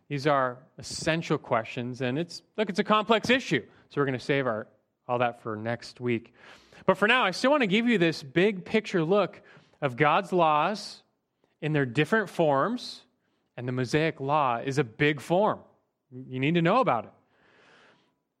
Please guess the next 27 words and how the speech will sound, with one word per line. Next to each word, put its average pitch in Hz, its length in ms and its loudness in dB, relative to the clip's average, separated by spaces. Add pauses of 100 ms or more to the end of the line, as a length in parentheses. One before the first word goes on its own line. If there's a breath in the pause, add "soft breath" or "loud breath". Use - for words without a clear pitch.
This 151 200 -2
law 151 240 4
is 165 100 -4
a 160 80 2
legal 190 420 2
code, 208 360 0 (840)
and 147 140 0
it's 143 100 -4
found 165 280 0
primarily 156 460 0
in 143 60 -2
the 131 60 -4
first 143 320 -4
five 135 240 0
books 135 240 -6
of 127 60 -8
the 123 80 -2
Bible. 101 400 -2
Those 117 240 -6
together 120 420 -2
are 113 60 -2
known 113 240 -4
as 104 240 -6
the 123 100 -12
Torah, 107 600 -4
the 120 100 -6
law. 113 400 -2